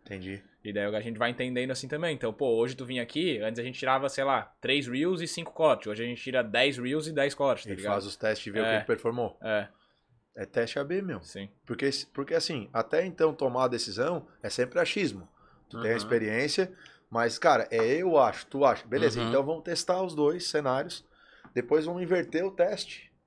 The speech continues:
Speaker 2: Uhum.
Speaker 1: Porque se eu fiz uma testagem aqui, tipo, é a mesma coisa que o tráfego, né? A gente faz tráfego lá. Eu tô testando público e peça publicitária.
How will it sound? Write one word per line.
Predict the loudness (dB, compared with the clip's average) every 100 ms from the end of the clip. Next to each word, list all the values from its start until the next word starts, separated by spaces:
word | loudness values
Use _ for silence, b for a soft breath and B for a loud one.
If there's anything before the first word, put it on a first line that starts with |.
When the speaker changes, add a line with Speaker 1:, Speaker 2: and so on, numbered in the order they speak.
| -16
Speaker 2:
Uhum. | -12 -10 -12 -14 _
Speaker 1:
Porque | -14 -4
se | 2
eu | 2
fiz | 0 -6
uma | -4 -2
testagem | -2 4 6 6 2
aqui, | -4 -4 -4 -4 -8 b b -12
tipo, | 0
é | 2
a |
mesma | 2 -4 -2
coisa | -4 -4
que | -2
o |
tráfego, | 4 4 4 -6
né? | -6
A | -8
gente | -6
faz | -6 -2
tráfego | 0 0 2
lá. | 0 0
Eu |
tô | -6 -6
testando | -4 2 2 2 -2 -16 -20 _ _ _ -6
público | -2 -2 -4 -4 -6 -8 _ _
e | -8
peça | 4 4 4 -4
publicitária. | -10 -12 -6 -4 -6